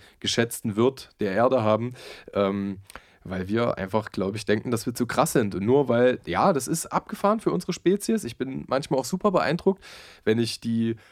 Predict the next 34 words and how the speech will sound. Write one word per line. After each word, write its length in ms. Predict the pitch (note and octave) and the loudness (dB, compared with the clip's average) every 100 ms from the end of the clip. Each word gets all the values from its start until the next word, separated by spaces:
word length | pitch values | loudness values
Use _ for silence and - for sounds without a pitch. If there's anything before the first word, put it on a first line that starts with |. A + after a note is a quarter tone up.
| _ _ | _ _
höchsten 440 | A#2+ D#3+ F#3 - D3+ | 4 4 4 -2 0
und 100 | A#2 | 0
intelligentesten 760 | - B2 A#2 B2+ E3+ E3 D#3+ | 0 0 4 2 2 -4 -4
Vertreter 540 | D#3 C3+ - D3 E3+ | -2 0 2 4 4
unserer 280 | C3+ C3+ C3 | 2 0 0
Ga-, 180 | B2 A#2+ | 0 -2
unserer 340 | B2 B2 A#2 | -2 -2 0
Gattung 520 | G#2 B2+ - D#3+ D#3+ D3 | 2 2 2 2 0 -2
nehme, 500 | A#2+ B2+ D3+ D#3+ C3+ | 0 2 4 2 2
ne, 260 | C#3+ C#3+ | 0 0
à 80 | A#2+ | 0
la 140 | B2+ | -2
Freud, 320 | A#2+ B2 B2+ - | 0 2 2 2
Einstein 400 | B2+ - C3+ B2+ | -4 0 2 2
und 140 | A#2 | -2
Co., 280 | - C#3+ D#3 - - | 0 2 2 -4 -14
was 300 | - - - | -6 -2 -2
die 160 | - D3+ | -2 0
naturwissenschaftlich 880 | C3 A#2+ D3 D3 C#3 B2 C3+ - A#2+ | 0 0 0 0 -2 -4 -4 -2 -2
erkannt 460 | G#2 - C3+ E3+ | 0 2 2 4
haben, 340 | B2 B2 C#3 E3 _ - - | 4 4 2 -2 _ -8 0
ja, 180 | A2+ D#3 - - - | 2 2 -6 -20 -8
und, 580 | - A2+ A2+ A2 - - | 0 2 2 -2 -6 -4
äh, 380 | G#2+ A2 G#2+ G#2 | 0 2 2 0
wer 300 | - G#2+ B2 | -2 4 6
aber 300 | C3+ - A#2 | 6 4 2
damit 260 | A2+ A#2 A2 | 2 2 0
Schindluder 460 | D3+ E3+ G#2+ G2 F2+ | 0 -2 -2 -2 -2
betreibt, 480 | F#2+ - F2 F2+ | -4 -4 -4 -4
ja, 160 | F#2+ A#2 | -4 -2
also 260 | - G#2+ G#2+ | -2 -4 -2
quasi 360 | A2 A2+ A2 | 2 2 0
die 120 | G#2+ | -4
Namen 540 | G#2 A2 A#2 B2 A#2+ | -2 0 0 -2 -4